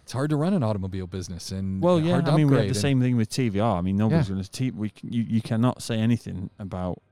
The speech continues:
Speaker 2: the design of a T V R. They were designed to be mental,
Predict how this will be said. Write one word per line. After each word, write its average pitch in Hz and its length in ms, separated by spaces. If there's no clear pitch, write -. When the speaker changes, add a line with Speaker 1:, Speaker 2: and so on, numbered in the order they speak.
Speaker 2:
the 98 120
design 95 360
of 87 80
a 87 60
T 98 220
V 90 120
R. 90 220
They 110 100
were 98 80
designed 95 560
to 101 140
be 90 200
mental, 107 520